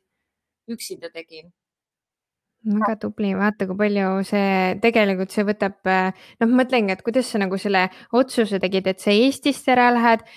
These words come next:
Speaker 2: ja samas siis see, noh, järgmine otsus ilmselt tuli palju lihtsamalt see, et sa oled juba ühe suure otsuse teinud, et siis, noh, kolida teise kohta, see on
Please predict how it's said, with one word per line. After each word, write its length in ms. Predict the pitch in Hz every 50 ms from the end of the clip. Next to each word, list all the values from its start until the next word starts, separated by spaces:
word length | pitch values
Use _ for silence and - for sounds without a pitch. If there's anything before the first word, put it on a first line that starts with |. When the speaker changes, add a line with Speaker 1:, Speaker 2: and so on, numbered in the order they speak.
| - - _
Speaker 2:
ja 80 | 208 196
samas 320 | 220 226 233 233 220 -
siis 220 | - 214 196 -
see, 100 | - 196
noh, 160 | 190 202 202 - -
järgmine 380 | 240 240 247 240 214 196 190 196
otsus 300 | 196 190 - 208 185 - 233
ilmselt 320 | 233 233 214 - 208 208 -
tuli 160 | 196 190 190 196
palju 160 | 196 202 214 247
lihtsamalt 580 | 269 254 - - - 214 196 185 180 185 - -
see, 140 | 202 185 185
et 140 | 185 - -
sa 80 | 196
oled 180 | 185 190 - 202
juba 160 | 202 208 202 208
ühe 180 | 226 240 240 226 214 -
suure 240 | 220 208 202 196 196 196
otsuse 340 | - - 208 190 - 196
teinud, 320 | 202 247 269 269 254 220 180
et 160 | 175 - -
siis, 140 | 190 - -
noh, 140 | 202 185 -
kolida 400 | - 233 226 220 214 202 202 202 208 247
teise 340 | 262 269 247 - - 214
kohta, 300 | - 196 196 - _ 202 -
see 80 | 202
on 80 | 202